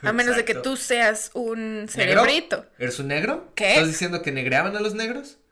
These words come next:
Speaker 2: ¿Por qué eres tan racista, amigo?
Speaker 1: Pues es que sí lo hacían. <laughs>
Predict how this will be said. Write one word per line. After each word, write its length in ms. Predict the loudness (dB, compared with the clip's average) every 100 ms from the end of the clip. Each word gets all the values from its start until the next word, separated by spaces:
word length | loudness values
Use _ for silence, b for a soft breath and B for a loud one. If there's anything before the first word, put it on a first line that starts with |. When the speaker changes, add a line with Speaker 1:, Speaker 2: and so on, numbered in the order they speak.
| _ _
Speaker 2:
¿Por 140 | -6
qué 80 | -4
eres 160 | -2 -4
tan 100 | -4
racista, 400 | -4 -6 -8 -10
amigo? 380 | -10 -14 -16 _
Speaker 1:
Pues 160 | -2 -2
es 100 | 0
que 140 | -2
sí 140 | 0 2
lo 100 | 2
hacían. 520 | 2 4 4 4
<laughs> 60 | 2